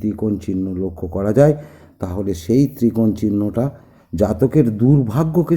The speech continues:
সূচনা করে। তর্জনী,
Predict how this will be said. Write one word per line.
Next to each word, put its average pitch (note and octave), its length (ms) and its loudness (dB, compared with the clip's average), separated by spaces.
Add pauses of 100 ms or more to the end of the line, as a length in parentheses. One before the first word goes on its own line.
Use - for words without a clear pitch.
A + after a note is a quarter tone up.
সূচনা A2+ 420 0
করে। D#2 180 -8 (1900)
তর্জনী, A#2+ 580 6